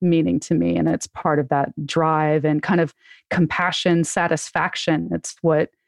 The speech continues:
helps keep me resilient in, in the face of all these big things that are happening in the world.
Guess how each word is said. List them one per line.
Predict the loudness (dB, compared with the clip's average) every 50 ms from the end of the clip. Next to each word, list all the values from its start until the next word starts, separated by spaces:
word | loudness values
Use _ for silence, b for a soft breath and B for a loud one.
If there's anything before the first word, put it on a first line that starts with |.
| _ _ -4
helps | 0 0 0 0 -2
keep | -4 -2 0 0 2
me | 2 0
resilient | 2 0 0 2 2 2 4 4 2 2 0 -2 -4 -8 -10 -20 _ -4 0
in, | 2 2 2 2 2 2
in | 2 2 2
the | 0
face | 0 0 0 0 0 0 -2
of | 0 0 0 0 -2 _ _ _ _ _ _ _ _ _ _ _ _ _ _ _ _ _ _ _ _ _ _ _ 0
all | 2 4
these | 4 2 2
big | 2 0 -2 0
things | 2 2 2 2 2
that | 2 0
are |
happening | 2 2 0 0 2 2 2 2 4 2
in | 2
the | 0
world. | 0 -2 -2 -2 -2 -4 -8